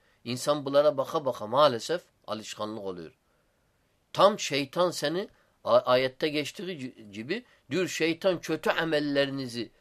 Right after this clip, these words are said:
gözünüzde güzelleştirir, süslen-, süslendirir, zannedersiniz güzeldir. فَتَرَاهُ حَسَنًا.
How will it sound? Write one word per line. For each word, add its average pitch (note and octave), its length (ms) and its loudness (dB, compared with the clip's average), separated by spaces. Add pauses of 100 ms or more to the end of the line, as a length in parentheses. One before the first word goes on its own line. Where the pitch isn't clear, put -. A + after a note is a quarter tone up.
(280)
gözünüzde D3 840 2 (960)
güzelleştirir, D3+ 1040 2
süslen-, D#3+ 640 0
süslendirir, D#3+ 840 -2
zannedersiniz D3 1000 0
güzeldir. G2 480 -6 (3250)
فَتَرَاهُ A#2 720 0
حَسَنًا. G2+ 480 -12